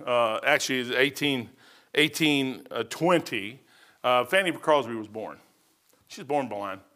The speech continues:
Well, it's six weeks after she was born, doctor messed her eyes up, and, and she was blind. The very first poem that this woman ever wrote is this.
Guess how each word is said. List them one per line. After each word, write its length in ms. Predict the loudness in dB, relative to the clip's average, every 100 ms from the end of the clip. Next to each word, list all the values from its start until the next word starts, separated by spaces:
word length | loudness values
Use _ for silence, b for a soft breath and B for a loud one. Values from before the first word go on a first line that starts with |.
| _ 0
Well, 180 | 4 4
it's 140 | 2
six 180 | -4 -4
weeks 160 | -2
after 180 | 0 0
she 140 | -4 -12
was 80 |
born, 400 | -8 -6 -6 -8 -8
doctor 260 | -2 -2 -2
messed 200 | -10 -4
her 80 | -2
eyes 200 | -2 -2
up, 160 | -6
and, 120 | -8 -16 b b b b
and 120 | -12 -6
she 120 | -4
was 100 | -4
blind. 380 | -2 -2 -4 -10 _ b b b b
The 80 | -2
very 220 | 6 6
first 460 | 6 4 2 2 -6
poem 600 | 0 2 4 0 -6 -16 -20 _ -14
that 100 | -8
this 180 | -8 -6
woman 200 | -6 -4
ever 160 | -2 -2
wrote 360 | -4 -8 -16 _ _ b b b b
is 140 | -6
this. 400 | -2 -2 -4 -16